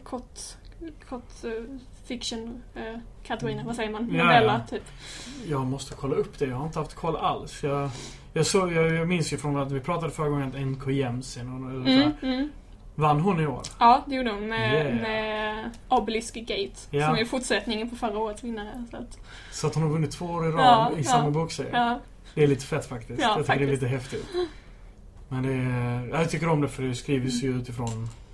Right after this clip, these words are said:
Speaker 2: ett helt annat perspektiv än
Speaker 1: Mm.
Speaker 2: vad man är van vid i
Speaker 1: Mm.
Speaker 2: den här klassiska
Speaker 1: Ja, det är väl,
Speaker 2: Ja.
Speaker 1: eh, jag har inte läst den, men det, är det du-form, eller hur är det? Det är någon
Speaker 2: Nej,
Speaker 1: sån
Speaker 2: ja, det har jag ingen aning om.
Speaker 1: Jag har för mig att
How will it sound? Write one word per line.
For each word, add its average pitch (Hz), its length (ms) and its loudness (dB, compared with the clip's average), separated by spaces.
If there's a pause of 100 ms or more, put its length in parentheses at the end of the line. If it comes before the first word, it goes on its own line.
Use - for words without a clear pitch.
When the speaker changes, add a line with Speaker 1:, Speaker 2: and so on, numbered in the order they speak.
(920)
Speaker 2:
ett 123 80 -8
helt 110 240 -6
annat 113 260 -8
perspektiv - 600 -10
än 127 60 0
Speaker 1:
Mm. 113 140 2
Speaker 2:
vad 113 120 -2
man 113 100 -2
är 117 60 0
van 117 280 -4
vid 117 120 -4
i - 40 0
Speaker 1:
Mm. 113 120 2
Speaker 2:
den 113 100 0
här 113 300 -4 (720)
klassiska 113 720 -6 (400)
Speaker 1:
Ja, 247 120 2
det 240 180 6
är 226 120 2
väl, 240 280 2
Speaker 2:
Ja. 233 400 2
Speaker 1:
eh, 233 40 -2 (840)
jag 233 80 0
har 233 80 2
inte 277 160 0
läst 226 380 0
den, 226 160 -6
men 233 140 -2
det, 233 180 -2
är 226 180 -6
det 226 420 -6 (220)
du-form, 240 1000 -6
eller 262 300 -8
hur 254 160 -10
är 233 80 -6
det? 247 280 -10
Det - 60 -10
är - 40 -2
någon 160 120 4
Speaker 2:
Nej, 170 80 0
Speaker 1:
sån 202 400 4 (120)
Speaker 2:
ja, 196 240 2 (140)
det 202 140 2
har 131 180 -2
jag 135 120 -6
ingen 131 200 -2
aning 135 260 -6
om. 139 200 -8 (200)
Speaker 1:
Jag 269 80 8
har 269 60 12
för 262 200 8
mig 247 160 4
att 285 180 -2